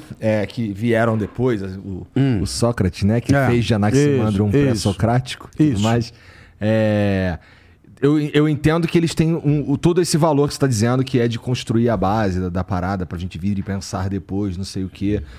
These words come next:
Speaker 1: É, mas eu fico pensando também que, assim, depois desses caras, surgiram vários outros caras, é, que f-, sei lá, pregando novas, é, relações humanas,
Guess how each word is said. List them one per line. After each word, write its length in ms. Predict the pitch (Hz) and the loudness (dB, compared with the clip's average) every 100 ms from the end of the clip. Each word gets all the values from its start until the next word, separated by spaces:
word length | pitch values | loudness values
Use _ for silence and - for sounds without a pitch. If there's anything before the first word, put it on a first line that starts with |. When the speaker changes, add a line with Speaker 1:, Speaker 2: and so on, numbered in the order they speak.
| - - - | -20 -20 -6
Speaker 1:
É, 600 | 98 101 98 98 92 90 | -2 0 0 0 0 -2
mas 320 | 113 156 - - | -2 0 -2 -4
eu 120 | 180 | -2
fico 180 | 170 190 | -2 -2
pensando 480 | 190 180 - 151 160 | -2 -2 0 0 0
também 500 | 143 123 110 156 131 - - - | 0 2 2 2 0 -4 -16 -4
que, 80 | 165 | -2
assim, 180 | - - | -2 -8
depois 480 | 123 165 - 330 277 | 0 0 2 2 2
desses 280 | 226 190 - | -2 -6 -2
caras, 360 | 110 90 104 | -2 -2 -4
surgiram 420 | - 127 131 156 | -6 -4 -2 -4
vários 340 | 98 113 131 113 | -4 -6 -6 -8
outros 220 | 120 - | -10 -14
caras, 480 | 95 90 90 90 - - - - | -14 -14 -14 -18 -20 -20 -20 -14
é, 440 | - 87 90 82 82 | -6 -2 0 -2 -4
que 60 | |
f-, 120 | - - 92 - | -12 -14 -16 -12
sei 180 | - | -6
lá, 160 | 110 92 | -4 -4
pregando 720 | - 107 101 120 113 113 95 - - - - - - - | -4 -4 -2 0 0 0 -2 -6 -20 -18 -16 -16 -16 -2
novas, 680 | 107 120 110 101 - - - - - - - | 0 2 2 0 -2 -8 -12 -20 -20 -20 -10
é, 80 | 90 92 90 82 78 73 92 | -6 -4 -4 -4 -6 -10 -2
relações 640 | 120 127 117 - 135 120 | 0 0 -2 -4 -4 -2
humanas, 920 | 110 101 127 143 110 90 78 78 - | -2 0 2 2 0 -2 -4 -8 -14